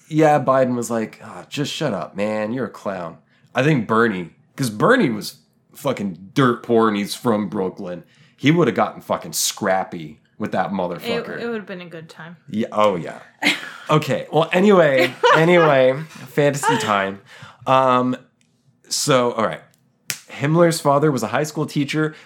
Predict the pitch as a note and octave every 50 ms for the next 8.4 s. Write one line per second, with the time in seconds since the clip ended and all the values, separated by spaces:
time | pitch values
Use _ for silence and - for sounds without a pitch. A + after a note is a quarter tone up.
0 | _ - A2 A2+ A2+ A#2 B2 A#2+ A#2+ A#2+ A2+ G2+ G2+ F#2 F2 A2+ A2+ G#2+ G2+ -
1 | G2+ G2 - - - E3 D#3 D#3+ D#3+ C#3+ C#3+ D#3 D3+ D3 D3+ D3+ D3 D3 - -
2 | A#2 A2+ F#2+ G#2+ F#2+ G2 F#2+ G2+ F#2+ - - - - - - - - A#2+ A#2 A#2+
3 | B2+ C3 B2+ - C3+ C3+ C3+ C3+ C3 C3 C3 B2+ B2+ - - _ - - - -
4 | - - _ _ - A#2 A#2 A#2 A#2+ A#2 A#2 A#2 A2+ A2+ A2+ _ _ - A#2+ B2
5 | A#2+ A#2+ A#2 A#2 A#2+ - _ _ - A2+ C#3 C#3+ C#3 C#3+ C#3 B2 A2+ A#2 A#2 -
6 | A#2+ B2 C3+ C#3+ C#3 - B2 A#2+ A#2 G#2+ - - - - C#3 C#3 B2+ A#2 A2 G2+
7 | G#2+ A2+ A#2+ A#2+ - B2+ G2+ G2+ G2+ - - - - G3+ E3 G#2+ A2+ A#2 C3 -
8 | - A2+ F#2 E2 D2+ - -